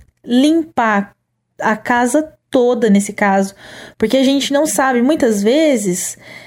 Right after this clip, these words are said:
é, pensa com vocês aí, quantas vezes você relou no seu rosto hoje? Quantas vezes você relou na maçaneta da sua porta hoje?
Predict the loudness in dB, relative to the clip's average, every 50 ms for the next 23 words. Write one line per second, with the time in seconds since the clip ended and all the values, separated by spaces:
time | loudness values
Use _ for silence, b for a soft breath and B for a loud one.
0 | B B B -2 0 2 2 2 2 2 2 2 2 2 2 2 2 2 2 2
1 | 2 2 2 0 0 -4 -8 -10 _ 0 0 2 0 0 0 0 0 0 0 0
2 | 0 0 0 0 0 0 2 2 2 2 2 0 0 0 -2 -4 -10 -14 _ _
3 | _ _ _ _ _ _ _ -20 _ _ _ _ -2 0 0 0 0 0 0 2
4 | 2 4 2 2 2 2 0 0 -2 -2 0 0 2 2 2 2 2 2 2 2
5 | 0 0 -2 0 0 0 2 2 2 0 0 -2 -2 -6 -6 -4 -2 0 0 0
6 | -2 -6 -12 -20 -20 -20 _ _ _ _ _ -20 -20 -20 -20 _ _ _ _ _
7 | B B B B B B B B B -6 -2 0 0 0 0 0 0 0 0 0
8 | 0 0 2 2 2 2 2 0 2 0 -2 -2 -2 -2 0 2 2 2 2 2
9 | 2 2 0 0 0 0 0 -2 0 0 0 0 2 2 0 0 0 0 0 0
10 | 0 0 -2 -4 -2 -2 0 0 0 0 0 0 0 2 2 2 2 2 0 0
11 | -4 -6 -12 -14